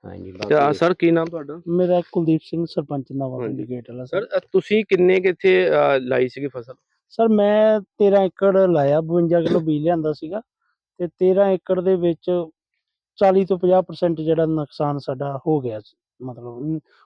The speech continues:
Speaker 3: ਕੁਛ ਨਿਸਰ ਆਇਆ, ਕੁਛ ਨਿਸਰ ਦਾ ਜਿਹੜਾ ਇੱਕ ਸੌ ਦਸ ਕਰਕੇ ਲਿਆਂਦਾ, ਉਹ ਅਜੇ ਉਹਨੂੰ ਕੁਛ ਪਤਾ ਨਹੀਂ ਹੈਗਾ ਕਿ ਉਹਨੇ ਗੁੱਬ ਵੀ ਨਹੀਂ ਭਰੀ ਹੈਗੀ। ਕੁਛ ਗੁੱਬ 'ਚ ਆ ਗਿਆ, ਦੂਸਰਾ ਜਿਹੜੇ, ਮਤਲਬ, ਅਹ, ਰਲਾ ਆ ਜਿਹੜਾ, ਕੁਛ ਨਿਸਰ ਕੇ ਝੁਕ ਗਿਆ ਠਾਹ ਨੂੰ,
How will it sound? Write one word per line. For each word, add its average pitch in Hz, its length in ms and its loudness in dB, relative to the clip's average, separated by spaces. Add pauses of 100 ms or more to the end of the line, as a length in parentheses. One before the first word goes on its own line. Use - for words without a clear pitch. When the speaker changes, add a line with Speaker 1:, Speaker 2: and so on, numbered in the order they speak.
Speaker 3:
ਕੁਛ 202 220 -2
ਨਿਸਰ 185 380 2
ਆਇਆ, 190 260 6
ਕੁਛ 185 240 -2
ਨਿਸਰ 175 360 0
ਦਾ 185 280 0 (380)
ਜਿਹੜਾ 180 180 2
ਇੱਕ 185 120 0
ਸੌ 202 160 0
ਦਸ 175 280 0
ਕਰਕੇ 202 320 0
ਲਿਆਂਦਾ, 190 300 2
ਉਹ 202 180 4
ਅਜੇ 196 160 4
ਉਹਨੂੰ 190 300 2
ਕੁਛ 185 280 -2
ਪਤਾ 160 220 -2
ਨਹੀਂ 165 160 2
ਹੈਗਾ 160 220 2
ਕਿ 165 140 0
ਉਹਨੇ 170 220 2 (540)
ਗੁੱਬ 180 320 2
ਵੀ 190 80 4
ਨਹੀਂ 180 140 4
ਭਰੀ 160 280 0
ਹੈਗੀ। 151 260 -2 (460)
ਕੁਛ 196 220 -2
ਗੁੱਬ 170 260 0
'ਚ 175 80 -2
ਆ 180 160 2
ਗਿਆ, 175 160 2
ਦੂਸਰਾ 165 380 0
ਜਿਹੜੇ, 160 260 -2 (160)
ਮਤਲਬ, 156 360 -2
ਅਹ, 156 640 -10
ਰਲਾ 156 220 2
ਆ 165 200 2
ਜਿਹੜਾ, 151 260 0 (340)
ਕੁਛ 196 220 0
ਨਿਸਰ 180 400 2
ਕੇ 175 120 0
ਝੁਕ 160 320 -2
ਗਿਆ 156 180 2
ਠਾਹ 165 240 0
ਨੂੰ, 165 280 0